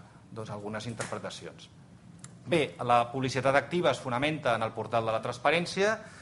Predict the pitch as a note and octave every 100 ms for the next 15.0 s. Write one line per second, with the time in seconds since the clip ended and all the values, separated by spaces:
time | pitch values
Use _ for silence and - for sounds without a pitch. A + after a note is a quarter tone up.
0 | - - - - A#2 B2 A#2+ B2 B2 A#2+
1 | C3+ C3 B2 A#2 A#2+ B2 C#3+ B2+ G#2 G2+
2 | - A2+ A#2 D3 D#3 F#3+ F#3+ - B2 B2
3 | B2+ C#3+ C#3+ B2+ G#2+ F2+ - - - -
4 | - A#2 A#2 A2+ D3 - C#3+ B2 A#2+ A#2+
5 | B2 A#2+ C3 E3 C#3 A#2 - A2+ A2 A2
6 | A#2 B2+ A#2 A#2 A2+ B2 A#2+ D#3 F3 -
7 | - - - - C3 C3+ B2+ B2 A#2+ B2+
8 | C3+ B2+ - G#2 A2+ B2+ B2 A2+ A2 A2
9 | G#2+ G2+ - - - - - - - -
10 | - G#2 A#2 - A2+ A#2 A2+ G#2 A2+ -
11 | A#2 A#2+ C3 B2+ A#2 - G#2+ A#2+ A#2+ G#2+
12 | A2+ G#2 G#2+ G#2 A2 F#2+ A#2 G#2 G2 F#2+
13 | G2+ F#2+ G#2 G2 F#2+ G#2 - G2+ G2+ F#2
14 | G#2 G2 F#2+ G2+ F#2+ F#2 G2 F2 A2+